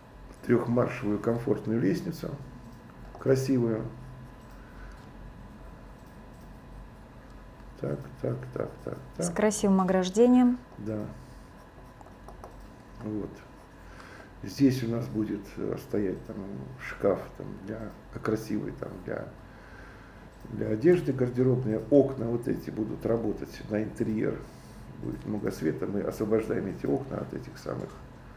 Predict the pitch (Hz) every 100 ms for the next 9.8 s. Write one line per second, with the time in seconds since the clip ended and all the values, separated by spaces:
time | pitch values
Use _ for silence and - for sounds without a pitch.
0 | - - - - - - - - - 117
1 | 117 - 92 - - - - - - -
2 | - 98 98 165 - 117 117 113 - -
3 | 113 110 - - - - - - 117 113
4 | - 104 - 104 107 120 - - 107 110
5 | 117 101 117 107 123 131 175 185 175 -
6 | - - - - - - - - - -
7 | 113 113 107 101 - 107 - 104 123 127
8 | 214 208 202 214 - 110 98 104 101 -
9 | - 98 - - - - - -